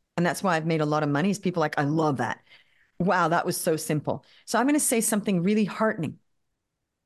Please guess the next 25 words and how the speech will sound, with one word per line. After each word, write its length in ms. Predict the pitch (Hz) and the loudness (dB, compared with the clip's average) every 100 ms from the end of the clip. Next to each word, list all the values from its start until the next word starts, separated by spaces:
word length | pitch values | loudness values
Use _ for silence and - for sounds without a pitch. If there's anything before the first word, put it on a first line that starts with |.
| _ _ _ _ _ | _ _ _ _ _
Okay? 220 | - 160 233 - _ _ _ _ _ _ - | -2 -2 -2 -8 _ _ _ _ _ _ -6
It 120 | 214 | -2
does 160 | 226 247 | 0 0
not 200 | 269 - | -2 -2
take 220 | 226 220 | -4 0
much 440 | 196 - - - - _ _ _ _ _ _ _ _ _ _ - | -2 -2 -6 -10 -12 _ _ _ _ _ _ _ _ _ _ -6
to 100 | 196 | 0
market 460 | 180 180 190 233 - | 2 2 0 -4 -2
an 160 | 170 - | -4 -2
offer 420 | 170 160 - - _ _ _ _ _ | -2 -2 -8 -12 _ _ _ _ _
online 640 | 175 180 175 139 127 127 - _ _ _ _ | 0 2 2 2 0 -4 -8 _ _ _ _
with 120 | 151 | -2
organic 300 | 156 147 143 | 0 0 -2
marketing. 400 | 131 135 - 120 - _ _ - | -2 -6 -8 -12 -16 _ _ -2
I 100 | 185 | 0
have 140 | 214 | 0
gotten 300 | 214 208 175 | 0 -2 -2
people 440 | - 190 147 143 - _ _ _ _ | -2 -4 -2 -6 -10 _ _ _ _
to 100 | 202 | -4
sell 580 | - - 180 220 247 - | -2 0 0 0 -2 -6
an 80 | - | -4
offer 360 | - 175 170 175 | 0 -2 0 -2
in 280 | 165 165 156 | 0 0 2
one 340 | 170 180 175 | 2 2 2
day 360 | 156 127 117 | 2 0 -2